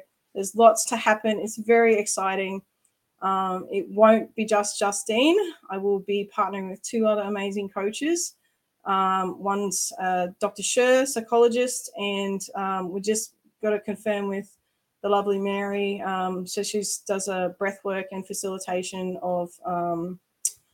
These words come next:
meditation and those types of things, which I'm terrible at. So <laughs> I'll be very excited.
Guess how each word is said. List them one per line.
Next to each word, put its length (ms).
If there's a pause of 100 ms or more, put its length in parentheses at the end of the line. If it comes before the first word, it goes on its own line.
(140)
meditation 640
and 120
those 220
types 240
of 80
things, 280
which 280 (100)
I'm 160
terrible 540
at. 240
So 340 (260)
<laughs> 280
I'll 120
be 120
very 400
excited. 640